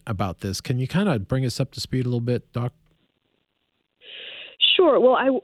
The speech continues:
Speaker 2: first of all, I wanna start out and, and correct a, f-, a few things that you just shared, Russell, um, w-, which is to say that,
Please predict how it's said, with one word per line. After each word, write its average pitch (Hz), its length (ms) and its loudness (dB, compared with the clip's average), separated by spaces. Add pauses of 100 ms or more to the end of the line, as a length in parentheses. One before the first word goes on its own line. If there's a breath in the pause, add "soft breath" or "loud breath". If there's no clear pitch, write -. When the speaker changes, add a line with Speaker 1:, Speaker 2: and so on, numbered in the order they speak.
(120)
Speaker 2:
first 523 200 2
of - 40 -12
all, 185 200 4
I 196 100 4
wanna 330 260 6 (100)
start 196 220 2
out 190 160 2
and, 185 240 2
and 185 260 -2
correct 240 380 0
a, 202 40 8
f-, 190 60 2 (220)
a 208 80 0
few - 240 6
things 175 300 4
that 170 100 -2
you 175 140 0
just 175 240 0 (340)
shared, 170 300 0
Russell, 180 500 2
um, 175 540 2
w-, 220 160 2 (100)
which 220 320 2
is 269 140 6 (100)
to 240 160 4
say 214 160 6
that, 202 220 2